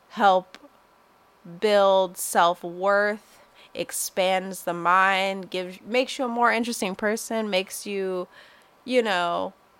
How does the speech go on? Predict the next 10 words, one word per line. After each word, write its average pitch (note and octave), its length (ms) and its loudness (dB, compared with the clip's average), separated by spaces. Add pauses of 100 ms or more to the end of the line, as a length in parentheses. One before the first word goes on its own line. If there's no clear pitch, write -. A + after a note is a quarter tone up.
(100)
just - 560 -4 (240)
feel C#4 420 2
a B3 80 4
little B3+ 200 4
bit A#3 160 -2
more A3+ 200 0
confident, A3+ 540 -2
because G3 460 -4
you're G3 500 2 (220)
s-, - 240 -14